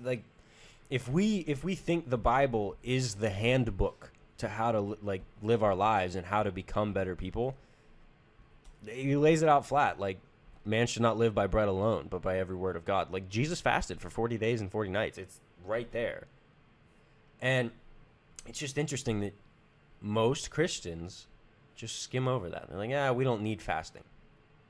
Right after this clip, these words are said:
We don't need to seek God any more than we already do." But I, I have another one, Exodus thirty-four twenty-eight.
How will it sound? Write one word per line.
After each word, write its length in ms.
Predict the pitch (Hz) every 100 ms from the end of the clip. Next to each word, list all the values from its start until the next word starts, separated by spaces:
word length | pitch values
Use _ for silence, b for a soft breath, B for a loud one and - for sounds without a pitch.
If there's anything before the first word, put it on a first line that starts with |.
| -
We 80 | 120
don't 180 | 120
need 200 | 110 107
to 80 | 104
seek 320 | - 92 82 -
God 280 | 82 80
any 180 | 76 85
more 220 | 78 73
than 120 | 76 78
we 120 | 73
already 260 | 69 67 65
do." 120 | 52 - _ - - - - - - - - - - - - - -
But 80 | 110 117
I, 80 | 113
I 20 |
have 120 | 113 110
another 220 | 143 147
one, 160 | 139 -
Exodus 400 | 110 110 117 107
thirty-four 840 | - - - 117 120 - 104 101 98
twenty-eight. 680 | - 98 92 82 92 90